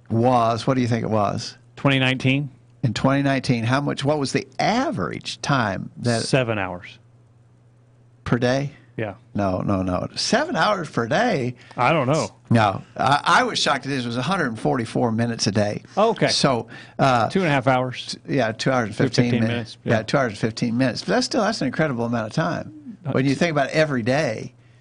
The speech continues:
Speaker 1: If
Speaker 2: two
Speaker 1: you did
Speaker 2: hours
Speaker 1: that,
Speaker 2: and
Speaker 1: if you did
Speaker 2: twenty-four minutes.
Speaker 1: Uh, yeah, two hours and twenty-four minutes.
Speaker 2: Almost two and a half hours.
Speaker 1: Yeah. But if you did that every day, wha-, eh, eh, of course, that would be seven days a week, right?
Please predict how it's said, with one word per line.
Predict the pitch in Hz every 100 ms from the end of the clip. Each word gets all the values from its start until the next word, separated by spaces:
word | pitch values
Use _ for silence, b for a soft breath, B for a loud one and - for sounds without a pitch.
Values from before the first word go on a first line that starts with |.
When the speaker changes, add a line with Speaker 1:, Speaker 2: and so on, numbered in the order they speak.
| b b -
Speaker 1:
If | 139
Speaker 2:
two | 156
Speaker 1:
you |
did | 196 -
Speaker 2:
hours |
Speaker 1:
that, | 196 156
Speaker 2:
and |
Speaker 1:
if | 147
you | 127 -
did | -
Speaker 2:
twenty-four | - 104
minutes. | 101 101 - - _ _ - _ -
Speaker 1:
Uh, | 120 127 113 - - - _ _ _ _ _ _ -
yeah, | 123 104
two | -
hours | 107
and | 92
twenty-four | 127 131 -
minutes. | 90
Speaker 2:
Almost | 120 113 -
two | 127
and | 110
a |
half | 107
hours. | 117 107 - -
Speaker 1:
Yeah. | 120 110 - b b - -
But | 117 139
if | 147
you | 147
did | 220 208
that | 160 139
every | 156 156 139 123
day, | 110 127 139 113 107
wha-, |
eh, | - 131 -
eh, | 120
of | - 85
course, | 131 127
that | 151
would | 196
be | 123
seven | - 135 117
days | 117 110 107
a |
week, | 98 180 139 90
right? | 117 113 127 139